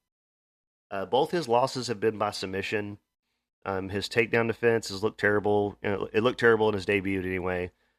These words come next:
Um, it's been over a year. I'm sure he's made improvements. I, I'd rather see Silva win this fight, honestly, um, just because of all the illegal shit that Naimov was doing in his last fight.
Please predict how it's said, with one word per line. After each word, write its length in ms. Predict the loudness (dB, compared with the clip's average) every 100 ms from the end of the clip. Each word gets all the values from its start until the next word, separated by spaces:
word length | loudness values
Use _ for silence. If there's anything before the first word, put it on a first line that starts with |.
| _
Um, 180 | -4 -4
it's 120 | -2
been 160 | 0 2
over 240 | 2 2
a 40 | 2
year. 300 | 2 4 4
I'm 80 |
sure 160 | 2 -2
he's 140 | 2
made 160 | 2 2
improvements. 640 | 0 -2 -2 -2 -4 0
I, 80 | 0 4
I'd 220 | 4 6
rather 240 | 2 2
see 260 | 0 0 -2
Silva 300 | 0 0 0
win 220 | 0 -2
this 160 | -2 2
fight, 300 | 6 6 4
honestly, 540 | 0 -2 -2 -2 -4 -10 _ _ _
um, 200 | -4 -4
just 180 | -6 -6
because 260 | 0 2
of 80 | 4
all 140 | 4 4
the 80 |
illegal 320 | 2 0 0 0
shit 300 | 2 0 0
that 120 | -2
Naimov 420 | 0 4 4 4
was 120 | 2
doing 180 | 0 0
in 120 | -2
his 120 | -2
last 240 | 0 0 2
fight. 360 | 4 4 4